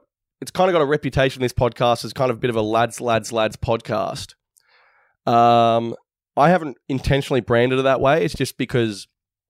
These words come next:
uh, that's the sort of pelican I am. So that's how the podcast has come out. Uh, but yeah, I don't know.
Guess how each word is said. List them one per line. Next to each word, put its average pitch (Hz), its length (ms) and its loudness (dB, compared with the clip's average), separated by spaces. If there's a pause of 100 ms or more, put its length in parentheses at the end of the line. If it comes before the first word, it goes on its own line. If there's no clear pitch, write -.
(600)
uh, 101 180 -4
that's 127 240 -2
the 131 80 -4
sort 123 180 -2
of - 80 -6
pelican 120 340 -2
I 110 160 2
am. 131 220 -2 (560)
So 117 220 0
that's 123 200 0
how 117 160 0
the 113 80 -4
podcast 120 500 -2
has 113 100 -12
come 117 220 -2
out. 147 240 0 (840)
Uh, 117 300 2
but 127 180 0
yeah, 131 280 2 (140)
I 131 80 0
don't 143 80 2
know. 131 240 2